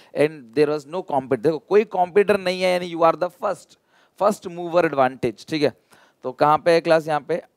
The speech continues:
early warning signal नहीं होगा, टैपिंग assembling नहीं होगा,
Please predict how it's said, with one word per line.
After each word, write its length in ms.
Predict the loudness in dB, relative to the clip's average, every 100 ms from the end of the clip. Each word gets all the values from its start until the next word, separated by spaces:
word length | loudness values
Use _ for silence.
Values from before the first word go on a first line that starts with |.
| -2
early 320 | 0 2 0 2
warning 340 | 0 -2 -10 -8
signal 200 | -2 -2
नहीं 160 | 0
होगा, 200 | 0 0
टैपिंग 400 | 0 0 -2 -2
assembling 480 | -4 -4 -2 -4 -2
नहीं 180 | -6 -6
होगा, 260 | -4 -2